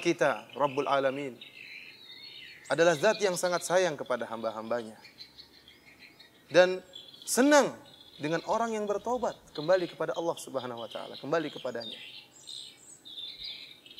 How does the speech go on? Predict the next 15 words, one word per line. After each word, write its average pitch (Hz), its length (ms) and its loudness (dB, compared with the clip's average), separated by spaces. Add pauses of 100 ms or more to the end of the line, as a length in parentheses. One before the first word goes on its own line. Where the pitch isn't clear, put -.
(280)
Sampai-sampai 156 560 0
dalam 151 240 -2
satu 147 160 -4
hadis, 139 480 -4 (1500)
Nabi 147 180 0
sallallahu 135 480 2
alaihi 123 320 -2
wasallam 127 400 -4
bersabda, 120 480 -4 (1300)
"Lau 190 260 6
lam 226 240 2
tuznibu, 240 720 0 (640)
la 135 80 6
dhahaballahu 127 800 2
bikum. 127 400 -2